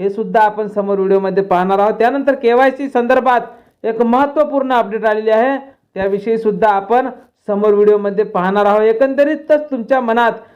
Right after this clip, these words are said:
जे काही प्रश्न असतील, ज्या काही शंका असतील, आजचा व्हिडिओ जर तुम्ही पूर्णपणे पाहिला, तर तुमच्या सर्व मनातले प्रश्न, तुमच्या शंका, आशंका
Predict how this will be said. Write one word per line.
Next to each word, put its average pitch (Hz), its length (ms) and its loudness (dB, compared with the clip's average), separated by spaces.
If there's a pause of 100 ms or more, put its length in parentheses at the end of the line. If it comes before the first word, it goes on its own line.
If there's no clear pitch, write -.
(160)
जे 180 140 2
काही 247 240 2
प्रश्न 269 420 -2
असतील, 277 400 -2
ज्या 208 140 2
काही 240 200 -2
शंका 269 380 -2
असतील, 247 400 0 (340)
आजचा 185 360 2
व्हिडिओ 214 260 2
जर 208 240 0
तुम्ही 208 160 0
पूर्णपणे 269 500 2
पाहिला, 226 420 2 (320)
तर 190 160 -2
तुमच्या 208 300 2
सर्व 202 340 2
मनातले 202 380 -2
प्रश्न, 208 440 0
तुमच्या 196 340 2
शंका, 196 280 0
आशंका 208 540 0